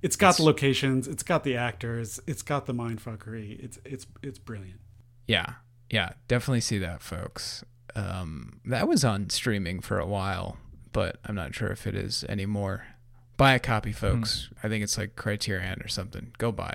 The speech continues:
Speaker 2: it.
Speaker 3: Um, so I guess, do we wanna go into Workers of Note now?
Speaker 2: Yeah, I think
Speaker 3: We
Speaker 2: that's
Speaker 3: don't
Speaker 2: it
Speaker 3: have
Speaker 2: for the
Speaker 3: too
Speaker 2: plot. I
Speaker 3: many.
Speaker 2: mean, I think we put a sniper bullet through this plot like the, uh,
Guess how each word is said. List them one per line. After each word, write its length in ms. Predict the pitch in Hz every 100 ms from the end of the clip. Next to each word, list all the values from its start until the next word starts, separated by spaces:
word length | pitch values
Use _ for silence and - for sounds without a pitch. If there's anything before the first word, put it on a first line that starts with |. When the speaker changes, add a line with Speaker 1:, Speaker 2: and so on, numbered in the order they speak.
| -
Speaker 2:
it. 100 | - - - -
Speaker 3:
Um, 800 | 127 117 117 120 117 117 117 113
so 260 | - 123
I 60 | 113
guess, 420 | 113 131 147 -
do 100 | -
we 40 | 113
wanna 240 | 110 110
go 200 | 107 110
into 240 | 107 104 107
Workers 320 | 107 107 104
of 100 | 101
Note 200 | 104 -
now? 100 | -
Speaker 2:
Yeah, 280 | 131 127 - -
I 80 | 123
think 260 | 151 147
Speaker 3:
We 40 | 131
Speaker 2:
that's 260 | 139 113
Speaker 3:
don't 60 | 151
Speaker 2:
it 40 | 123
Speaker 3:
have 60 |
Speaker 2:
for 140 | - 135
the 140 | 117
Speaker 3:
too 100 | 151
Speaker 2:
plot. 340 | 170 110 87
I 40 | 107
Speaker 3:
many. 160 | 113
Speaker 2:
mean, 80 | 107
I 80 | 107
think 240 | - 143
we 260 | 127 120 113
put 220 | 107 131
a 40 | 113
sniper 640 | - 117 113 113 107 104
bullet 400 | 120 113 104 -
through 380 | - 117 104 101
this 180 | 104
plot 400 | - - 107 101
like 240 | 107 107 -
the, 220 | 110 104
uh, 220 | 98 98